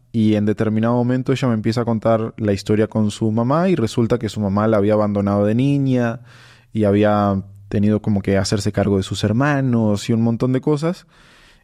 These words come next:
Y para mí fue algo muy fuerte y ella me dijo, "Guau, o sea, nunca le había contado esto en una primera cita a alguien o la primera vez que conozco a alguien". Y yo realmente se lo reconocí y le di un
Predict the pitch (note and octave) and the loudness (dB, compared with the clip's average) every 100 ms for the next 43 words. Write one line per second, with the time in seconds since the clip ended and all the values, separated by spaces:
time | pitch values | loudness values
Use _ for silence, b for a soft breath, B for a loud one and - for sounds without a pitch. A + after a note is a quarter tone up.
0 | _ - A2+ A2+ G2+ A2 A2+ C3 B2 A#2 | _ -2 0 0 0 -2 0 0 0 0
1 | C3+ - E3 D#3 G3+ C3+ C3 B2 A#2 A2+ | -2 0 -2 0 -4 -4 -2 -2 -2 -4
2 | F#2+ - _ _ _ - A2+ A2 B2+ G#2+ | -6 -6 _ _ _ -6 -2 0 0 0
3 | A#2+ G#2 A2 A#2 C3+ B2 A#2 A#2+ A2 G#2+ | 0 2 0 0 0 2 0 -2 -2 0
4 | G#2+ - A2 G#2+ G#2 G#2+ G2+ G#2 - G2+ | 0 -2 0 0 0 0 0 -2 -2 -2
5 | G#2 G2+ G#2+ A#2 B2 G2 F#2 - G2 - | 0 0 0 0 0 -2 -4 -2 -2 0
6 | G2 G#2 G#2 G#2 G2+ G2 G#2 G2 F#2+ - | 0 0 0 -2 -8 -6 -2 -2 -2 0
7 | A2+ A2 A2+ C3 B B B B B B | 0 0 -2 -6 B B B B B B
8 | B _ - A2+ G#2 A2+ A#2+ A#2+ B2 B2 | B _ -2 -2 0 0 0 0 -2 -2
9 | C3 A#2 A2+ B2+ A#2+ - C3+ D3+ C3 A2 | 0 0 0 -2 -2 -2 -4 -2 0 2
10 | G#2+ A2+ A#2+ A#2+ A#2+ | 4 2 2 0 -4